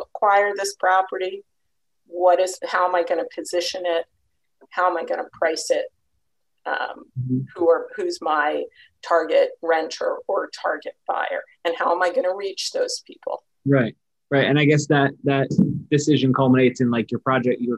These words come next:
Speaker 2: creating a project pro forma or your scope of work or, or, you know, you're putting together comps for a lender or something like that. That's where the, like you said, it all kinda ties together, right?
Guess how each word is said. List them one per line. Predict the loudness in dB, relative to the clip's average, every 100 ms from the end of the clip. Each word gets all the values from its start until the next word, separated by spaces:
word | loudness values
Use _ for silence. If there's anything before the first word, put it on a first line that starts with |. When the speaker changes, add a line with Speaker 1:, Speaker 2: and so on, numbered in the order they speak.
| 0
Speaker 2:
creating | 0 0
a | -2
project | 0 0 0 -2
pro | -2 0
forma | 2 2 2
or | 2 2
your | 2
scope | 2 2 2
of | 4
work | 4 4 0 0
or, | 2 2 0 -2 _ _ -2
or, | 2
you | 4
know, | 6
you're | 6 4 2 0
putting | 4 6
together | 6 2
comps | 0 0 0 -2 -6
for | 0 2
a | 2
lender | 4 4 4
or | 2
something | -4 -6 -4
like | -4 -2
that. | -2
That's | -2 0
where | 2 2
the, | 0 -4 _ _ -4
like | -2 0
you | 0
said, | 0 0
it | 2
all | 0
kinda | 0 -4 -2
ties | -4 -2
together, | 0 0 0 0
right? | -2